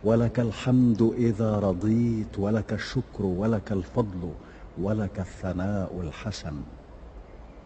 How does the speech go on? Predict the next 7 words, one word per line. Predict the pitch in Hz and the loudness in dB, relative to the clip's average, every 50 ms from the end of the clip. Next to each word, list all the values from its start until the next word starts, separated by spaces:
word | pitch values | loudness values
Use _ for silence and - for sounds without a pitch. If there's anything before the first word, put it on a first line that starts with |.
| - - - - - - - - - - - - - - - - - - | -20 -20 -20 -20 -20 -20 -20 -20 -20 -18 -18 -18 -18 -18 -18 -10 -2 4
ربنا | 110 120 113 117 143 143 147 | 4 4 6 6 6 6 6
اغفر | 135 - - 135 123 127 | 6 4 4 2 4 6
لنا | 127 127 127 127 127 117 | 6 4 4 4 4 2
ذنوبنا | 104 95 110 110 113 113 110 104 87 101 104 107 107 107 107 | 2 2 2 2 2 2 2 2 2 0 0 0 2 0 2
وإسرافنا | 104 104 107 104 120 110 - - - 104 104 104 101 98 90 - - 107 104 104 104 101 101 92 | 2 2 0 0 -2 -6 -6 -6 -4 -4 -2 -2 -2 -2 -4 -4 -2 -2 0 0 0 0 -2 -4
في | 90 - - 101 98 101 - | -6 -6 -4 -2 -2 -2 -2
أمرنا، | 101 98 104 98 98 95 87 76 76 73 | -4 -4 -4 -4 -2 -4 -4 -4 -6 -8